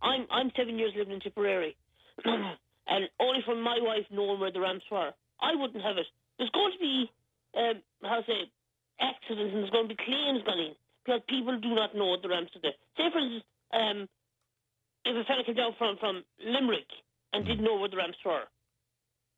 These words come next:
Speaker 2: Yes.
Speaker 1: he's going to get, he's going to drive in on top of them, and he's going, he's going to cause a whiplash, or he's going to cause an accident, or
Speaker 2: Right, but, but nobody's listening to you,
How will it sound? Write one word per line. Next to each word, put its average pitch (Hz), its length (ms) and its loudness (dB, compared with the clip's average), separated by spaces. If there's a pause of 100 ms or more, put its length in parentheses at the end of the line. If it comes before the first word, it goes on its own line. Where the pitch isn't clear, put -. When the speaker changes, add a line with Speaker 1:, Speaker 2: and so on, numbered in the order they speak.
(220)
Speaker 2:
Yes. 85 320 -8 (680)
Speaker 1:
he's 370 220 0
going 339 240 2
to - 20 -8
get, 269 120 0 (380)
he's 262 340 0
going 269 120 2
to 240 60 -2
drive 330 220 0
in 311 80 4
on 247 120 0
top 240 160 -4
of 247 60 -2
them, 233 80 0 (300)
and 233 100 4
he's 220 100 -2
going, 240 160 2
he's 220 120 -6
going 233 140 0
to 233 60 -4
cause 233 320 -2
a 233 60 2
whiplash, 233 480 -2 (100)
or 220 140 0
he's 214 100 -4
going 214 160 -2
to 226 60 -6
cause 214 200 0 (360)
an 220 120 2
accident, 226 500 -2
or 214 180 2 (1500)
Speaker 2:
Right, 127 280 -4
but, 160 180 -2
but 185 160 2
nobody's 214 560 2
listening 185 420 0
to - 180 0
you, 92 300 2